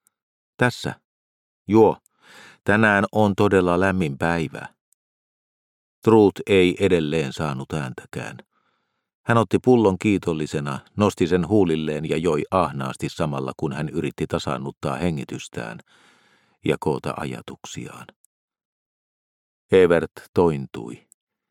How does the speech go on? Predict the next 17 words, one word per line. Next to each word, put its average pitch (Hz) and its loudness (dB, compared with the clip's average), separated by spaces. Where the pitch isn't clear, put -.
ja 98 4
mietti, 98 2
minkä 110 2
ikäisenä 85 0
hän 90 0
oli 80 -2
nähnyt 80 -4
tummaihoisen 71 -4
ihmisen 73 -6
ensimmäistä 69 -10
kertaa, - -14
mutta 71 -2
ei 67 -4
muistanut. 65 -14
Maa 104 2
oli 98 0
muuttunut. 69 -12